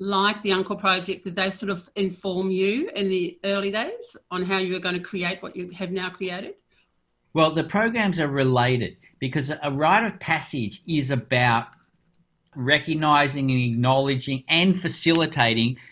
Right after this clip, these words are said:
Speaker 2: a transition of a person from one stage in life to the next. So, you know, my original area of interest was boys becoming young men and then girls becoming young women.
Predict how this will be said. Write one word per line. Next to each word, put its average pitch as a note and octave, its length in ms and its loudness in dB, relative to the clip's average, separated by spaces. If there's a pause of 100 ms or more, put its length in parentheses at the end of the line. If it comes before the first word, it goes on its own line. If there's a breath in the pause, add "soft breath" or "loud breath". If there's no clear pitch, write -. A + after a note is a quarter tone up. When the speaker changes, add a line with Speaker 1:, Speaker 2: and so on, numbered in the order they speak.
(200 loud breath)
Speaker 2:
a B2 80 -2
transition C#3+ 800 0
of B2 100 -2
a B2+ 80 0
person B2+ 540 0
from A#2 260 0
one B2 260 4
stage A2+ 500 0
in A2+ 100 0
life A2 280 2
to A#2 100 -8
the G#2 100 -4
next. F#2+ 360 -6
So, F#2+ 280 -4 (520 soft breath)
you F#2+ 80 -8
know, F#2+ 100 -2
my G#2+ 240 2
original G#2+ 580 -4 (220)
area G#2+ 320 0
of G#2 60 -4
interest A2 360 -6
was G#2 100 -8
boys A2+ 420 0
becoming G#2+ 460 -6
young G#2 200 -2
men C#3 260 2
and A2 100 -2
then G2+ 200 -2
girls G2+ 320 -6
becoming G2 320 -6
young F#2+ 160 -2
women. F#2 280 -4